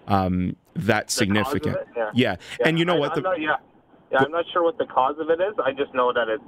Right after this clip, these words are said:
Speaker 2: uh, it's painful and it's, uh, it's been, like, bothering me for a while.
Speaker 1: For sure. And I don't doubt that it's painful. You can have other things that are painful that aren't osteoarthritis.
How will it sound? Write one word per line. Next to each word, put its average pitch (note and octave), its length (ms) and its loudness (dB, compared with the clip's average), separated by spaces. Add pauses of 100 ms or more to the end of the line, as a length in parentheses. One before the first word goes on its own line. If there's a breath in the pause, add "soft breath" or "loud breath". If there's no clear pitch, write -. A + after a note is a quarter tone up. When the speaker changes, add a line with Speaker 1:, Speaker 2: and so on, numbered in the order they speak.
Speaker 2:
uh, G#2+ 300 0
it's - 240 -12
painful A2+ 500 0
and G2 120 0
it's, D2+ 120 -8
uh, G2 260 2
it's - 180 -8
been, G#2 180 2
like, G2+ 160 2 (160)
bothering G2+ 340 2
me G2+ 160 0
for G#2 100 0
a G2+ 40 2
while. G2 180 2 (100)
Speaker 1:
For - 120 2
sure. D#3 260 2
And D3+ 140 2
I C#3+ 80 0
don't D#3+ 240 0
doubt D3 200 0
that B2+ 140 2
it's A2+ 120 -4
painful. C3 360 2
You A2 160 2
can A#2+ 140 0
have A#2 180 0
other A2 240 2
things A2 360 0
that G#2+ 120 2
are G2 80 0
painful G#2+ 380 0
that F#2+ 160 0
aren't G2+ 240 0
osteoarthritis. G2+ 1000 0